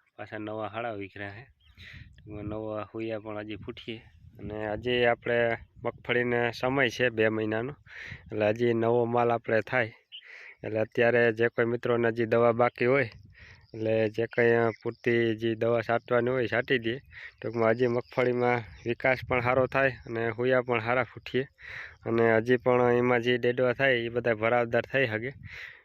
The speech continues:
ટૂંકમાં હજી કંઈ આમ આપણે મગફળીમાં વયું નથી ગયું. ટૂંકમાં આમ જોઈએ ને તો અડધી અવસ્થાએ મગફળી આવી. ટૂંકમાં હજી અડધી અવસ્થા મગફળીની બાકી છે.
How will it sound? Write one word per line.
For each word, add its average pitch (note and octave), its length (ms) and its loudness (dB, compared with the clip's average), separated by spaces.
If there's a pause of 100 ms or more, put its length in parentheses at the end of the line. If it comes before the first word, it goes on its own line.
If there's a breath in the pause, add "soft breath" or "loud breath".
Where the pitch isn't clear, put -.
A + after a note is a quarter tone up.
(120)
ટૂંકમાં A2 440 -4
હજી A2+ 220 -2
કંઈ A#2+ 220 2
આમ A#2 300 2 (960)
આપણે G#2+ 200 -2
મગફળીમાં A2+ 580 0
વયું A#2+ 220 2
નથી B2 300 -2
ગયું. B2 180 -4
ટૂંકમાં A2+ 420 -4
આમ A2+ 140 -2
જોઈએ C3 200 2
ને B2 100 -2
તો A2 240 2
અડધી A#2 280 2
અવસ્થાએ A#2+ 460 2
મગફળી A2+ 520 0
આવી. C3 180 2 (760 loud breath)
ટૂંકમાં A2 580 0
હજી A#2 260 2
અડધી A#2+ 440 2
અવસ્થા B2 440 2
મગફળીની A#2+ 520 0
બાકી B2 360 0
છે. C3 140 -8